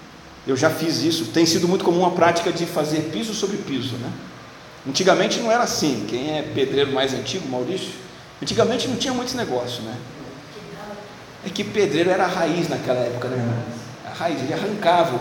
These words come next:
piso velho. Agora o pedreiro já, né, faz o L,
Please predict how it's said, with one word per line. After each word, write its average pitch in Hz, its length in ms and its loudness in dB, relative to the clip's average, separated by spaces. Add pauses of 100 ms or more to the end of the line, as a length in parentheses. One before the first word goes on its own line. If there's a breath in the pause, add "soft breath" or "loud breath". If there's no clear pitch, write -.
piso 131 260 -2
velho. 117 320 -2
Agora 220 260 0
o 226 60 -4
pedreiro 220 440 0
já, 208 180 2
né, 208 360 -2 (1040)
faz 165 280 0
o 147 120 2
L, 165 460 2